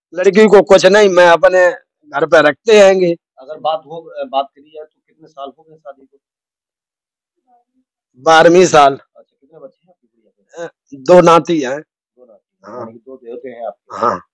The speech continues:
Speaker 2: तो एक दोता उनके पास रहता है?
Speaker 1: हाँ, बड़ा वाला है, उनके पास नौ साल का होगा
Speaker 2: जी।
Speaker 1: और जो पाँच छह साल का, सात का, ये मेरे साथ है बिटिया।
Speaker 2: तो अभी कोई कार्रवाई नहीं की आपने?
Speaker 1: आपने, मैंने एक थाने में दी थी अमन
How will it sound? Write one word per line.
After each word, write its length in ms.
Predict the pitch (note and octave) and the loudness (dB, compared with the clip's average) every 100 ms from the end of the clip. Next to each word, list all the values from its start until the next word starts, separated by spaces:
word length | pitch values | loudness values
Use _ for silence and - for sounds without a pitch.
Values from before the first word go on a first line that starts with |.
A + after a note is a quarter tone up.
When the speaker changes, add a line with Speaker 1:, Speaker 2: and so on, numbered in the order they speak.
| _ _ _ A2+ | _ _ _ -20
Speaker 2:
तो 340 | A#2 A2+ A2+ C#3 | -18 -16 -18 -18
एक 200 | C#3 C3 | -20 -18
दोता 280 | B2+ D#3 | -8 -6
उनके 220 | D3 D#3 E3 | -6 -8 -8
पास 220 | D#3 D#3 | -8 -6
रहता 260 | C3 - A#2+ | -10 -6 -2
है? 80 | |
Speaker 1:
हाँ, 120 | D3 C#3+ | 0 0
बड़ा 280 | D#3+ E3+ | 2 4
वाला 460 | E3 E3 D#3+ C#3 C3 | 4 4 4 2 2
है, 120 | D#3+ | 2
उनके 360 | D3+ D3+ D3 F3+ | 0 -6 -8 -4
पास 280 | F3+ E3 D#3+ C#3 - | -2 -2 -4 -10 -6
नौ 200 | D#3 D#3 | 0 2
साल 260 | - D3 D#3+ | 4 2 2
का 120 | D#3+ | 2
होगा 360 | C#3+ D3+ D#3 | 4 2 0
Speaker 2:
जी। 380 | B2 - _ B2+ _ | -2 -6 _ _ _
Speaker 1:
और 120 | C#3 B2+ | -10 -2
जो 160 | D3 | -2
पाँच 380 | C3+ D#3 D#3 D3 | -2 -2 -4 -2
छह 180 | C#3 D3+ | 0 2
साल 300 | B2+ C#3 D3 | 2 0 2
का, 140 | D3+ | 0
सात 300 | - C3+ C#3+ C#3+ | 0 0 0 0
का, 200 | D3+ D3+ | -2 -2
ये 240 | C#3 D3 | -2 -2
मेरे 260 | C#3 C#3 C3+ | 0 -2 -4
साथ 240 | - C3 - | -4 -4 -4
है 100 | D3+ | -6
बिटिया। 400 | C#3 C#3+ C3 C#3 | -8 -12 -14 -14
Speaker 2:
तो 1400 | B2+ _ _ _ _ _ _ _ _ _ _ _ _ - | -14 _ _ _ _ _ _ _ _ _ _ _ _ -14
अभी 120 | C#3 C#3 | -14 -14
कोई 140 | D#3+ | -6
कार्रवाई 380 | C#3+ B2 B2+ C#3+ | -2 -2 -2 -6
नहीं 140 | C#3 | -8
की 160 | A#2+ A#2+ | -14 -20
आपने? 640 | G#2 _ - D3 C#3+ D3+ | -20 _ -2 -2 0 0
Speaker 1:
आपने, 140 | C#3+ D3+ | 2 4
मैंने 580 | E3+ F3 E3+ E3+ E3 | 4 4 4 4 4
एक 360 | E3+ E3+ D#3+ D3 _ _ _ - | 4 2 2 0 _ _ _ -4
थाने 280 | C#3 E3+ D#3+ | 0 2 4
में 140 | C#3+ | 2
दी 320 | C#3+ F3 F3 | 2 4 4
थी 160 | D#3+ F3 | 4 2
अमन 320 | D3+ D#3 D#3+ | 2 2 -2